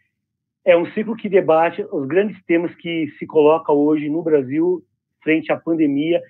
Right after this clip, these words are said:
e à crise econômica que nós estamos enfrentando hoje. O tema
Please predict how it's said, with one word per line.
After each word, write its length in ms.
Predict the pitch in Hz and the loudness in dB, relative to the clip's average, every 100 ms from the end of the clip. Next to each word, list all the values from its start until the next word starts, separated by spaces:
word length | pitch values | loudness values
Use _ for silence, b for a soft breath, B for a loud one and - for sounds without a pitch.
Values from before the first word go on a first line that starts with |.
| B _ _ | B _ _
e 140 | 147 | 0
à 80 | 147 | 0
crise 280 | - 156 135 | 0 -4 -2
econômica 540 | - 151 143 139 143 | -4 -2 0 -2 -4
que 140 | 131 139 | -6 -6
nós 220 | 131 127 | -4 -6
estamos 280 | 123 127 120 | -8 -10 -8
enfrentando 520 | 117 120 113 120 117 | -10 -10 -10 -8 -6
hoje. 220 | 98 92 87 _ _ _ _ _ | -6 -10 -16 _ _ _ _ _
O 120 | 165 151 | -6 -2
tema 500 | 185 190 202 208 | 2 4 4 0